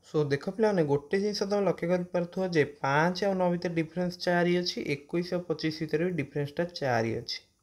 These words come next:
ନୁହେଁ କି? ତ ଗୋଟେ କାମ କର, ଏଇ ଯୋଉ ନଅ ପରେ ସେଥିରେ ଚାରି ଆଡ୍ କରିଦିଅ, ତ କେତେ ହଉଛି? ତେର। ତାହେଲେ ପନ୍ଦର ପରେ ଗୋଟେ କାମ କରିବା, ଆମେ ତେର ଆଡ୍ କରିବା।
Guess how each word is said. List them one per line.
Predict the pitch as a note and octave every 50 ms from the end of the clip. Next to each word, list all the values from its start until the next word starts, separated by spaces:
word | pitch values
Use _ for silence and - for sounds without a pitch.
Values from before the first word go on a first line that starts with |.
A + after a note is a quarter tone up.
| _ _ _ - - _ -
ନୁହେଁ | E3 E3 D3+
କି? | C3+ A#2 - - - _ _ _ _ _ _ _ _ _ _ _ -
ତ | D3+
ଗୋଟେ | D3 D3+ E3
କାମ | D#3 E3 D#3+ E3 E3
କର, | D#3+ E3 F3 E3+ -
ଏଇ | D#3 D#3
ଯୋଉ | D#3 D3+ D3
ନଅ | C#3+ C#3 C#3 D3+ E3
ପରେ | D#3+ F3 E3+ D3 C3 B2+ B2+ - -
ସେଥିରେ | - D3 D3+ D#3+ D#3+ D#3
ଚାରି | - - D#3+ D#3 D3+ D#3+
ଆଡ୍ | D#3+ D#3 D#3+
କରିଦିଅ, | - D#3+ D3+ D3 D3+ D#3 D#3 D#3 D#3 - _ _ _ _ _ _ _ _ _ _ -
ତ | D3+ D3
କେତେ | - E3 E3 - G3
ହଉଛି? | F#3 D#3+ C3+ - B2+ B2+ - - -
ତେର। | D#3+ D#3+ E3 E3 D#3+ D#3 D#3+ E3 - _ _ _ _ _ _ _ _ _ _ _ _ _ _ _ _ _ _ _ _ _ _ _ _
ତାହେଲେ | - C#3+ C#3+ E3 D#3+ D3+
ପନ୍ଦର | C#3+ - - C#3 C3+ C3 C3+ C#3 C#3 C#3+ D#3+ E3+ F3+
ପରେ | F3 F3 F3 F3
ଗୋଟେ | E3+ E3+ E3+
କାମ | E3 D#3+ D#3 D#3+ E3
କରିବା, | E3 D#3+ D3+ C#3+
ଆମେ | D3 D#3
ତେର | D#3 D#3 - - D3 C#3+ C#3+ D3 D3 C#3+
ଆଡ୍ | C3+ B2 A#2 A2+
କରିବା। | - A#2 A2+ - - -